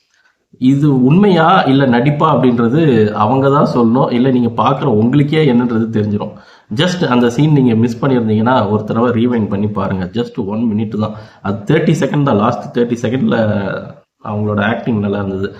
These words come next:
ஃபைன், இந்த வீக்ல என்ன நடந்தது, பிளஸ் இந்த எபிசோட்ல விஜய் சேதுபதி அவர்கள் யாரெல்லாம் ரோஸ்ட் பண்ணாரு, யாரெல்லாம் எப்படிலாம் மாட்டினாங்க, என்ன மாதிரியான விஷயங்களை ஹவுஸ்ல இருக்கிற ஹவுஸ்மேட்ஸ் எல்லாம் நோட்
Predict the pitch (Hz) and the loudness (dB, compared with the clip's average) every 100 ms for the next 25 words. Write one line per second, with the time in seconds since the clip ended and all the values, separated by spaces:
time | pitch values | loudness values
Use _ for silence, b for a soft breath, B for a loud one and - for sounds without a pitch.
0 | B B B - 160 151 135 127 127 143 | B B B -2 -2 0 2 2 4 2
1 | 147 131 117 127 113 110 107 107 117 120 | 2 0 2 2 0 2 0 2 0 0
2 | - 107 - 117 - 110 101 101 98 104 | -4 -10 -4 -4 -2 -4 -2 -4 -6 -6
3 | 104 98 101 135 127 123 117 113 131 135 | -2 -2 -2 -6 -4 -2 0 -2 0 -2
4 | 104 120 117 113 104 104 104 101 98 101 | -2 -4 -2 -4 -2 -2 -2 -2 -2 -2
5 | 95 95 98 104 113 110 104 104 104 - | -4 -4 -6 -4 -2 -2 0 -2 -6 -8
6 | 95 98 101 117 113 B B B B - | -8 -4 -2 -4 -4 B B B B -2
7 | 117 123 123 123 107 120 117 117 107 110 | 0 2 0 0 0 0 0 0 0 -2
8 | 113 101 110 127 107 - 107 151 131 165 | -2 -2 -2 -4 -6 -10 -12 -6 -2 0
9 | 156 135 131 127 127 123 127 113 110 123 | 2 2 2 0 0 0 0 -2 -2 -2
10 | 120 117 127 156 151 113 127 131 139 120 | 0 0 0 -2 -4 -4 -4 -2 -2 -2
11 | 113 113 110 107 101 98 113 135 131 117 | -2 -2 0 0 -2 -2 -4 -2 -2 -4
12 | - 107 110 101 117 | -4 -4 -2 0 0